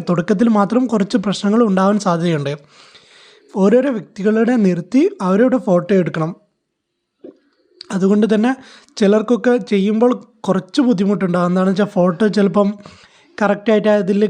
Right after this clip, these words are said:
കുടുങ്ങിയില്ലെങ്കിലൊക്കെ പ്രയാസമായിരിക്കും. അപ്പം അതുകൊണ്ട് തന്നെ എല്ലാവരും ശ്രദ്ധിച്ച് ചെയ്യും, ചെയ്യേണ്ടി വരും. നിങ്ങളുടെ ഫോണിൽ മൂന്ന് ആപ്പ് ഓപ്-, ആപ്പ് ഇൻസ്റ്റാൾ ചെയ്തതിന് ശേഷം എൻ എം എസ് ഫേസ് ഓതന്റിക്കേഷൻ ആപ്പ് എന്ന് പറയുന്നത് ക്ലിക്ക് ചെയ്യുക.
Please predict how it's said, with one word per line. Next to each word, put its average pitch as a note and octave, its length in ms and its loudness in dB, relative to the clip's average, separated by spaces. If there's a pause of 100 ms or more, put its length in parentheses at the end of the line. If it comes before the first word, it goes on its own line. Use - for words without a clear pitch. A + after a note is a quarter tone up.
കുടുങ്ങിയില്ലെങ്കിലൊക്കെ G3+ 720 0
പ്രയാസമായിരിക്കും. F#3+ 800 0 (760)
അപ്പം G3+ 160 -2
അതുകൊണ്ട് G#3 320 2
തന്നെ A#3 220 2
എല്ലാവരും A3 340 2
ശ്രദ്ധിച്ച് G3 500 0
ചെയ്യും, F#3+ 300 2 (720)
ചെയ്യേണ്ടി G3 380 2
വരും. E3+ 220 -4 (1300)
നിങ്ങളുടെ A3 420 0 (100)
ഫോണിൽ G3+ 220 2
മൂന്ന് G3+ 380 2
ആപ്പ് F3 380 -2
ഓപ്-, F3 240 -2 (140)
ആപ്പ് F3+ 320 -2 (200)
ഇൻസ്റ്റാൾ G#3 380 2
ചെയ്തതിന് F3+ 420 -2
ശേഷം F3+ 360 0 (340)
എൻ G3+ 140 0
എം A#3 160 4
എസ് B3 180 -2
ഫേസ് G#3 380 0
ഓതന്റിക്കേഷൻ F#3+ 640 0
ആപ്പ് F3+ 260 -2
എന്ന് F3+ 120 2
പറയുന്നത് F#3 300 0
ക്ലിക്ക് F3+ 220 -2
ചെയ്യുക. D#3+ 340 -4